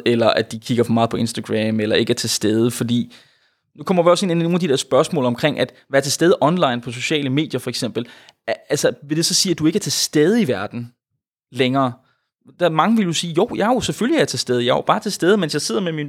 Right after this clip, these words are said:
ved siden af mine venner. Og vi sidder alle sammen på Instagram, og vi sidder i den samme tråd og snakker med, med nogle andre venner. Er vi så ikke lige så meget til stede, bare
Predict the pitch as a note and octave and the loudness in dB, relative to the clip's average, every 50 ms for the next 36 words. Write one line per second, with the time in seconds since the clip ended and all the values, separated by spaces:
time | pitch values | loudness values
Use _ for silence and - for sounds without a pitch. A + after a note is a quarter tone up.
0 | - - D3+ D3+ C#3+ - - - - G3+ G#3 A3 E3+ D3+ C#3+ B2+ D3+ F#3 G#3+ A#3+ | -10 -14 -18 -20 -20 -20 -20 -12 -6 -2 -2 0 0 -2 -2 0 0 0 0 0
1 | A#3 - - _ _ _ _ _ _ _ _ - D#3+ E3 D#3+ - A3 G3+ F#3 G3 | -2 -6 -14 _ _ _ _ _ _ _ _ -6 -4 -2 0 2 4 4 4 4
2 | G3+ G#3+ F#3 D#3 - F3 G3+ - A3 - F3+ F3+ F#3 F#3 - D3 C#3+ - - G3+ | 2 0 0 0 -2 -2 -4 -6 -6 -4 -2 0 0 0 -2 -4 -4 -2 -2 -2
3 | F#3 E3+ - D#3 D#3+ G3 G3 - - - F#3+ G3 F#3+ - G2 A#2+ C3+ - D3+ D#3+ | -2 0 0 0 0 0 0 -2 2 4 4 4 4 2 0 -2 -2 -2 -2 -2
4 | F3+ F3+ D#3 D3 D3+ E3 F3 F3+ E3 E3+ F3+ F#3+ G3+ B3+ C#4 C4 E3+ C3 B2 B2 | -2 -2 -2 -2 -4 -6 -6 -8 -8 -4 0 0 0 0 0 -2 -2 -2 -4 -4
5 | B2 - - C#3+ C#3 C#3+ F#3+ G#3 G#3+ F3 D3 D3 G#3 C#4 - B3+ G3+ D#3+ D3+ D3 | -6 -6 -6 -6 -4 -2 -2 -2 -2 -4 -4 -4 -2 -2 0 0 0 0 -2 -2
6 | D3+ C3+ - C#3 C3 D3 D#3+ E3 E3 _ _ _ _ _ _ _ - D3 D3 | -4 -6 -4 -2 0 0 -2 -4 -6 _ _ _ _ _ _ _ 2 2 2